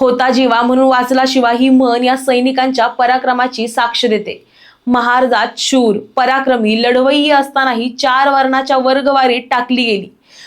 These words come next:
पण याची तमा न बाळगता महारांनी सदैव त्यांच्यातील शौर्याच्या बळावर या देशावर अधिराज्य गाजवलं. शिवाजी महाराजांनंतर अनेकांनी महार सैन्यांच्या बळावर युद्ध जिंकली आहेत.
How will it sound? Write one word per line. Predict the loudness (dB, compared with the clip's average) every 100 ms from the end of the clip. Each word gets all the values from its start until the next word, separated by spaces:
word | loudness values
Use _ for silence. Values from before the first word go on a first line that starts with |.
| -4
पण | 0
याची | 0 0 -2 -2
तमा | 0 2
न | 2 2
बाळगता | 2 2 0 -2 -2 0
महारांनी | 0 0 -2 -2 -4 -4
सदैव | -2 2 2 2
त्यांच्यातील | -2 -4 -4 -4 -4 -4
शौर्याच्या | 0 2 2 2 0
बळावर | 0 2 2 0 0
या | 0
देशावर | 2 0 0 0 0
अधिराज्य | -2 0 0 0 0 0
गाजवलं. | 2 0 0 -4 -14 _ -20 -18 -8
शिवाजी | -2 0 2 2
महाराजांनंतर | 2 2 2 0 0 -2 -2 -2
अनेकांनी | -2 -2 0 -2 -2 -4
महार | -2 0 -2 -2
सैन्यांच्या | -2 0 -2 -2 -2
बळावर | 0 0 0 0 -2
युद्ध | -2 -2 -2
जिंकली | -2 -4 -8
आहेत. | -10